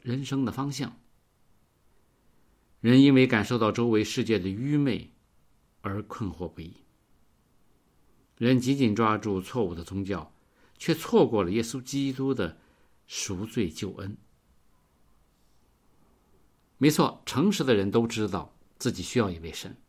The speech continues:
这是个常识。然而，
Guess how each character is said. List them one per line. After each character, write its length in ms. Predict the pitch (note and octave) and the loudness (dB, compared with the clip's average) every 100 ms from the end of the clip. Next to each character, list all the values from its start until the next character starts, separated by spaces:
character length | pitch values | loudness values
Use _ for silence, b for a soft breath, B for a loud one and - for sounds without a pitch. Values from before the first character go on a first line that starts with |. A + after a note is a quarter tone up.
| _ | _
这 120 | - B2 | -6 -4
是 100 | C3 | -4
个 80 | |
常 320 | G#2+ F2 E2+ G#2 | -6 -8 -10 -10
识。 260 | - - _ _ _ _ _ _ _ _ _ _ _ | -12 -16 _ _ _ _ _ _ _ _ _ _ _
然 160 | A2+ A2+ | 4 6
而， 280 | G#2 - | 4 -2